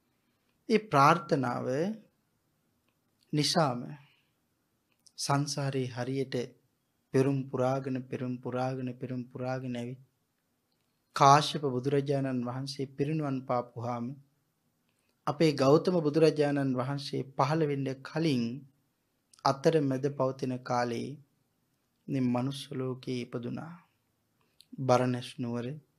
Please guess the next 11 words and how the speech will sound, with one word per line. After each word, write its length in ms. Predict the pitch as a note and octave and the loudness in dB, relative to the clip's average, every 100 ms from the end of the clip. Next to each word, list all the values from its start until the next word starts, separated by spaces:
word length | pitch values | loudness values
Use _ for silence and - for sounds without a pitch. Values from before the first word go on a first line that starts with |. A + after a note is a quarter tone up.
| _ _ _ _ _ _ _ _ _ _ _ _ _ - | _ _ _ _ _ _ _ _ _ _ _ _ _ -10
ඉපදුනි. 440 | C3 B2 B2+ E3 - _ _ _ _ _ _ _ _ | -8 -8 -8 -12 -16 _ _ _ _ _ _ _ _
මහ 140 | C3+ B2 B2 | -8 -8 -8
පුණ්‍යවන්තයි. 920 | - C#3 C#3 B2+ B2 A#2+ A#2+ A#2+ B2 C#3 - _ _ _ _ _ _ _ _ - | -4 -2 0 -2 -2 -4 -6 -6 -8 -12 -20 _ _ _ _ _ _ _ _ 2
යාළුවොත් 560 | D3+ D3 D#3 D3+ C#3+ C#3 | 6 6 6 2 0 -4
එක්ක 180 | B2+ C#3+ | -2 0
එකතු 380 | C3 C3+ C#3 | 0 0 0
වෙලා 260 | C#3+ C3 C3 | 2 2 0
පුංචි 360 | C3 C3+ C3+ C3+ | -2 -4 -4 -4
කාලේදී 680 | B2+ B2 A#2+ A#2+ A#2+ C3+ C#3+ _ _ _ _ _ - | -2 -2 -2 -6 -6 -8 -10 _ _ _ _ _ -10
සෙල්ලම් 420 | - C#3 C#3+ B2+ | -4 -2 -2 -4
කරනවා. 500 | B2+ A#2+ A#2+ - C#3 | -4 -6 -6 -10 -14